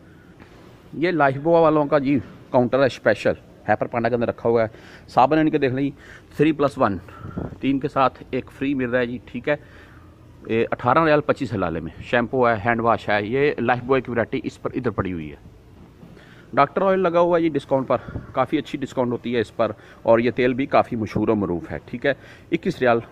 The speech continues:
बत्तीस रियाल, भी आप बादामों वाला लेना है, आपको बत्तीस रियाल में मिल रहा है। ये दूसरा है जी Better Almond Oil, इक्कीस रियाल में मिल रहा है। इसके साथ अर्गन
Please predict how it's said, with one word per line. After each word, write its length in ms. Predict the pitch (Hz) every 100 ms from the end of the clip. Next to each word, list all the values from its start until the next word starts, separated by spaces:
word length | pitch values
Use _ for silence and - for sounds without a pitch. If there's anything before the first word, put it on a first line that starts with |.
| - -
बत्तीस 340 | 101 135 156 -
रियाल, 140 | 120 -
भी 220 | - - - -
आप 280 | 113 120 120
बादामों 400 | 104 104 107 127
वाला 140 | 165 165
लेना 240 | 160 156
है, 80 | 160
आपको 240 | 147 -
बत्तीस 280 | 127 123 143
रियाल 140 | 135 110
में 100 | 101
मिल 140 | 90
रहा 160 | 85 78
है। 60 | - - - -
ये 100 | 139
दूसरा 340 | 120 131 151 160
है 80 | 151
जी 160 | 170
Better 520 | 151 95 117 120 165 -
Almond 400 | 127 123 117 117 -
Oil, 380 | - 113 143 175 - - - - -
इक्कीस 260 | - 175 -
रियाल 180 | 120 98
में 100 | 95
मिल 160 | 90
रहा 160 | 82 78
है। 60 | - - - -
इसके 260 | 143 - 160
साथ 320 | 143 139 151 131 - - -
अर्गन 420 | 156 156 175 156